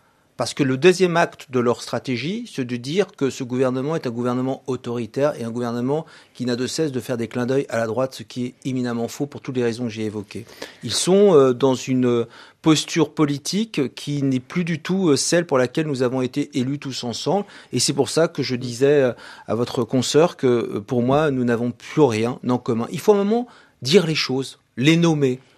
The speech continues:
Moi, je vais pas rester les bras croisés à attendre, euh, l'échec de tous et pour longtemps. Et donc, euh, aujourd'hui, euh, cette responsabilité-là, elle incombe pas ni au président, ni au Premier ministre.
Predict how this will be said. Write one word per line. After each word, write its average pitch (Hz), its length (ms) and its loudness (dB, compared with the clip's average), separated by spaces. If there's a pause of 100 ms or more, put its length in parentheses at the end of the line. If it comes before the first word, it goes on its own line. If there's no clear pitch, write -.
(100)
Moi, 147 160 4
je 160 120 0
vais 143 40 -10
pas 165 120 4
rester 156 320 0
les 147 100 2
bras 143 240 2
croisés 147 640 0
à 120 120 2
attendre, 127 680 0 (300)
euh, 113 120 -2
l'échec 139 520 2
de 135 100 -2
tous 180 460 -8
et 127 80 -2
pour - 360 -6
longtemps. 135 520 0 (280)
Et 92 100 -10
donc, 143 340 2
euh, 120 180 6
aujourd'hui, 120 640 0
euh, 117 140 8 (240)
cette - 220 0
responsabilité-là, 139 1160 0
elle 233 120 6
incombe 139 340 2
pas 147 320 4
ni 147 140 -2
au 190 80 2
président, 127 540 -2
ni 156 80 0
au 104 40 -2
Premier 101 220 -8
ministre. 254 440 -6